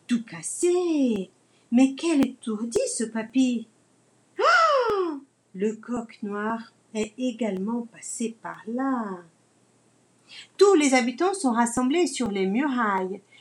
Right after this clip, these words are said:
Une chose intrigue Carmen. « Pourquoi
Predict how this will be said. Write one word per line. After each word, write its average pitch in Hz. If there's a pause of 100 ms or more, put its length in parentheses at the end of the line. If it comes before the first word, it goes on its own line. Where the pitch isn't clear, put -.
(120)
Une 233
chose 262 (100)
intrigue 196
Carmen. « 214 (480)
Pourquoi 381